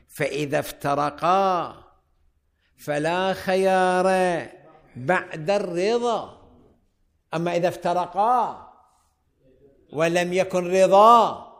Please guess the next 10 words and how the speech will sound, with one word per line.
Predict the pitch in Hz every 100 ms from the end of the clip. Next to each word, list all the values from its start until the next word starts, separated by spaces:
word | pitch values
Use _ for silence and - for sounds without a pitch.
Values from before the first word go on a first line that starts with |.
| _ _ - - _ _ _ _ _ - _
شنو؟ | 180 208 196 143 - - - - - - -
خيار، | - 120 123 165 220 214 - - _
يعني | 110 127
لا | 131
زال | 127 185
الخيار. | 165 147 170 202 - - - - - - - 139
متى | 185 220 247 254
يكون | 247 240
لا | 226 226
خيار؟ | 196 196 196 175 160 139